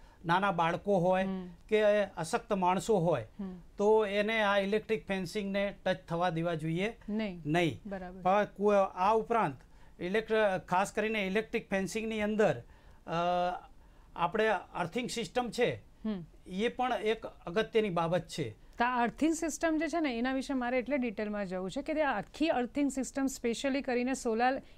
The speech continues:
Speaker 2: ઇલેક્ટ્રિક આપણે ફેન્સિંગની વાત કરી રહ્યા છીએ,
Speaker 1: હા.
Speaker 2: તો એમાં કઈ રીતે કામ કરે છે?
Speaker 1: અ, સોલાર અર્થિંગ સિસ્ટમ છે,
Speaker 2: હમ.
Speaker 1: એ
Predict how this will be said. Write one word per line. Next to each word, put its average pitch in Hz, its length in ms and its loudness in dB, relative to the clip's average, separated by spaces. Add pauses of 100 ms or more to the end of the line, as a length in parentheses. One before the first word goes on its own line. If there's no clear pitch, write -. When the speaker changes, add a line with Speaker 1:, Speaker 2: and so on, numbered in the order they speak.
Speaker 2:
ઇલેક્ટ્રિક 240 400 -2
આપણે 254 260 -2
ફેન્સિંગની 240 520 0
વાત 208 260 0
કરી 196 160 -2
રહ્યા 196 180 -2
છીએ, 147 100 -2
Speaker 1:
હા. 147 60 -2
Speaker 2:
તો 294 80 -2
એમાં 285 360 2
કઈ 339 160 -2
રીતે 254 240 -2
કામ 185 280 -6
કરે 180 240 -8
છે? 170 400 -16 (360)
Speaker 1:
અ, 196 260 4
સોલાર 202 400 2
અર્થિંગ 226 360 0
સિસ્ટમ 226 400 -2
છે, 175 360 0
Speaker 2:
હમ. 220 280 -2
Speaker 1:
એ 233 440 4